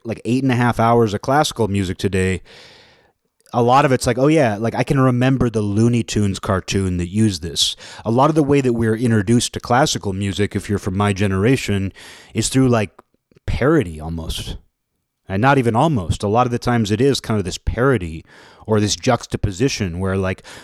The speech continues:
oh yeah, the first time I ever heard Wagner was probably on, like, Daffy Duck. It was probably Bugs Bunny or something, 'cause they used to always use that stuff.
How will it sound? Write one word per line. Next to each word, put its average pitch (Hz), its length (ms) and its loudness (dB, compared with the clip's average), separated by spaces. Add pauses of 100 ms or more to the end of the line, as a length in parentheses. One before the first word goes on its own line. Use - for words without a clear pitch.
(140)
oh 139 80 2
yeah, 120 300 2
the 117 140 -2
first 156 260 2
time 147 220 2
I 120 120 2
ever 113 220 4
heard 117 400 0 (120)
Wagner 98 760 -2 (1120)
was 117 140 0
probably 139 800 2
on, 113 300 2
like, 98 200 -4
Daffy 117 400 0
Duck. 110 640 -4 (2000)
It 101 60 -8
was 104 80 -4
probably 135 240 -2
Bugs 113 340 -4
Bunny 113 360 0
or 90 80 -4
something, 85 440 -8 (920)
'cause 98 160 -4
they 113 100 2
used 117 160 0
to 117 80 0
always 110 380 2
use 131 200 2
that 90 200 -6
stuff. 87 400 -6